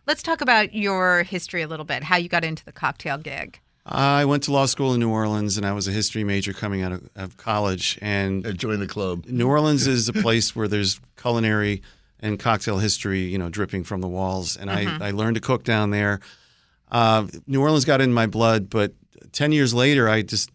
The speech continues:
Speaker 2: d-, remembered that my grandmother was born there. I did my family tree. I discovered, related to a guy named Antoine Peychaud, and he
Speaker 1: Right.
Speaker 2: created Peychaud's Bitters.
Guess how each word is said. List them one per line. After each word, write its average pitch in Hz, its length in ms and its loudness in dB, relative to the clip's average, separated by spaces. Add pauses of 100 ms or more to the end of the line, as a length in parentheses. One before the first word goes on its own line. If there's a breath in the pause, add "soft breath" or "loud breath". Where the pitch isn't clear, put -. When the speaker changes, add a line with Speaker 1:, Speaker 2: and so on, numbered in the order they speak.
Speaker 2:
d-, 110 220 -6
remembered 117 500 2
that 110 140 0
my 107 100 0
grandmother 143 380 2
was 101 160 -2
born 98 240 -2
there. 101 120 0
I 110 60 2
did 110 200 0
my 113 120 0
family 104 340 -2
tree. 104 300 0
I 104 80 0
discovered, 120 640 -6 (280)
related 127 500 0
to 127 120 -6
a 120 60 -2
guy 123 180 2
named 117 180 2
Antoine 117 440 2
Peychaud, 104 520 0 (160)
and 98 120 -4
he 123 160 4
Speaker 1:
Right. 170 120 -2
Speaker 2:
created 117 320 2
Peychaud's 113 380 2
Bitters. 101 460 2